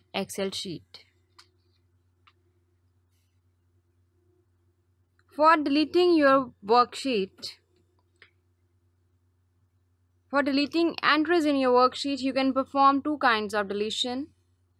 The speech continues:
Firstly, there is clearing a cell,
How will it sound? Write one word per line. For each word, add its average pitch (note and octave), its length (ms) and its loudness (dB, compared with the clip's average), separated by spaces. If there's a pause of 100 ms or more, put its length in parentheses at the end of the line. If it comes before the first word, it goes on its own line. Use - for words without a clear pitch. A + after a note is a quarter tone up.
(1200)
Firstly, D#4+ 680 0 (320)
there A#3+ 240 2
is C#4 220 2
clearing C4+ 500 2
a D4+ 140 2
cell, D4 400 -2